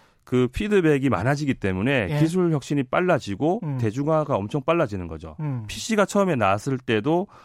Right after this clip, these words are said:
Speaker 1: 나왔을 때는 도스라는 것을 통해서 입력한
Speaker 2: 맞습니다.
Speaker 1: 기억하십니까?
Speaker 2: 예.
Speaker 1: 예, 우리 옛날
Speaker 2: 예.
Speaker 1: 사람은 다 아는데
Speaker 2: 예. <laughs>
Speaker 1: 그 윈도우, 그 마이크로소프트의 윈도우가 나온 뒤로 구오구,
Speaker 2: 예.
Speaker 1: 구육구, 칠구팔 엄청 빠른 속도로
Speaker 2: 예.
Speaker 1: 진보하게 되죠.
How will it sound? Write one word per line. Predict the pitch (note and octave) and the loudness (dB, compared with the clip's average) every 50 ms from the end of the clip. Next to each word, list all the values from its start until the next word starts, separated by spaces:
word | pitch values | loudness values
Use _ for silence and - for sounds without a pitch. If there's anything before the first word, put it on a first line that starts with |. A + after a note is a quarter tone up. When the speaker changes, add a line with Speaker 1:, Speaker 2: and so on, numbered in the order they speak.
| - - _ _ _ - | -20 -20 _ _ _ 0
Speaker 1:
나왔을 | G#2 G#2+ A2+ A#2+ D3 E3 | 2 2 2 2 0 -2
때는 | D#3+ - D3+ C#3+ C3+ D3 D#3 D3+ - | 0 0 0 2 2 2 0 -2 0
도스라는 | - C3+ E3+ G3+ - - A3+ F#3+ D#3 C#3 B2 A#2 A2 G#2 | 4 4 4 4 4 0 2 4 4 4 4 2 0 0
것을 | G#2 G#2 G2 - A#2+ A2+ A2+ A2+ | 0 -2 -2 0 -2 -2 -2 -2
통해서 | - - B2 A2 A2+ G#2+ - A#2 | -4 -4 -4 -2 -2 -2 -2 -2
입력한 | G2+ A#2 B2 A#2+ D3+ | -2 0 0 0 0
Speaker 2:
맞습니다. | C3+ B2 A#2+ D#3 C#3+ | -2 -2 -2 -2 0
Speaker 1:
기억하십니까? | B2 A2 A2+ - - G2+ F#3+ F3+ F3 | 0 0 -2 -4 -4 0 2 4 4
Speaker 2:
예. | D#3 G#2 G2+ | 2 2 -4
Speaker 1:
예, | |
우리 | G#2 G2 G#2 G#2+ A#2 G#2 | -6 -6 -4 -2 0 0
옛날 | F#2+ G#2 A2+ | 2 2 2
Speaker 2:
예. | A2+ | 2
Speaker 1:
사람은 | - C3+ A#2 A2+ A2 G2+ | 2 0 0 0 0 0
다 | A2 A2 | 0 0
아는데 | G2+ F#2 G2 A#2 C3 - | 0 0 2 4 4 4
Speaker 2:
예. | D3+ E3 D3+ - - - - G#3 | 4 2 0 -4 -8 -6 -6 -6
<laughs> | - - - - - | -6 -6 -12 -6 0
Speaker 1:
그 | - C3 B2 A2+ | 2 4 4 6
윈도우, | C#3 E3+ G3 G#3 F#3+ F#3+ F#3+ E3+ D3+ | 4 4 4 4 4 4 6 6 6
그 | C#3 C3 | 4 4
마이크로소프트의 | A#2 A2 G#2+ B2+ - E3+ - - D#3+ - - D#3 C#3+ C3 | 4 4 2 4 2 0 -2 -2 -6 -2 -2 0 0 2
윈도우가 | C#3+ D#3 D#3 D#3+ D3 B2 | 0 0 0 0 2 2
나온 | A2+ A#2 B2 A#2 | 2 2 2 0
뒤로 | B2 B2 A#2+ | -2 -2 -4
구오구, | - - C#3 D3 D#3 D#3 D3 A#2+ B2+ | -4 0 2 4 4 4 4 2 2
Speaker 2:
예. | C3+ | 0
Speaker 1:
구육구, | D3 C#3 - C#3+ B2+ | 0 0 0 -4 -8
칠구팔 | - D3 - D3 C3+ - D#3+ A2+ | -8 -6 -6 -6 -6 -4 -2 0
엄청 | G2+ A2+ B2 B2+ - G3+ G#3 G#3+ | 0 0 -2 -2 -2 -4 -4 -4
빠른 | - - G#2 A#2+ C3 | -4 -4 -4 -4 -4
속도로 | C3 - A#2 - _ A#2+ A#2+ B2+ B2 B2 | -4 -8 -10 -8 _ -4 -4 -2 -2 -2
Speaker 2:
예. | D#3 | -2
Speaker 1:
진보하게 | C#3+ C3+ A2+ A#2+ B2+ C3+ D3 C#3 C3 | -2 -2 0 0 0 0 0 -2 -4
되죠. | F2+ F2+ D#2 - E2 E2+ G2 G#2 | -6 -8 -10 -10 -10 -10 -10 -10